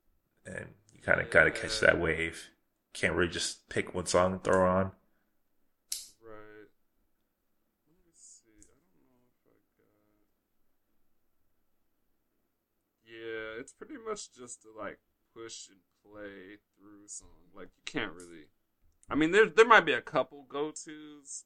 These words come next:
Speaker 2: but honestly, it's just a vibe.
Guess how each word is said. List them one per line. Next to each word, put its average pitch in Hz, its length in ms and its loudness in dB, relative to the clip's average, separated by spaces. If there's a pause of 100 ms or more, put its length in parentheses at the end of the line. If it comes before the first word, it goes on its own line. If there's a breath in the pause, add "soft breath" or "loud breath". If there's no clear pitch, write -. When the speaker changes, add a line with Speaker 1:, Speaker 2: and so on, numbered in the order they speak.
Speaker 2:
but 107 280 -14 (1900)
honestly, 120 320 -10
it's 107 120 -20
just - 160 -20
a - 40 -20 (100)
vibe. 58 220 -20